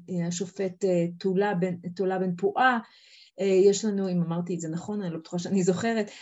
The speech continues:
יש לנו, אה, אה, מ-, אה, אה,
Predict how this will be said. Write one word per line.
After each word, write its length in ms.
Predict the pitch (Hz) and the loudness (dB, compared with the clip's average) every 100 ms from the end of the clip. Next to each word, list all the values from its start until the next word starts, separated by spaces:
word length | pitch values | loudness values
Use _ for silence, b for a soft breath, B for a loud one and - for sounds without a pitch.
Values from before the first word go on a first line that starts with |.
| B | B
יש 140 | 190 208 | -4 -2
לנו, 280 | 196 196 190 | 0 0 0
אה, 60 | 185 185 180 - | 0 0 -2 -2
אה, 340 | 180 175 175 | 0 2 4
מ-, 400 | 175 180 180 175 | 4 4 2 2
אה, 380 | 175 175 175 170 175 175 _ _ - | 2 2 2 0 -2 -10 _ _ -12
אה, 440 | 175 175 175 170 | -6 -2 0 -2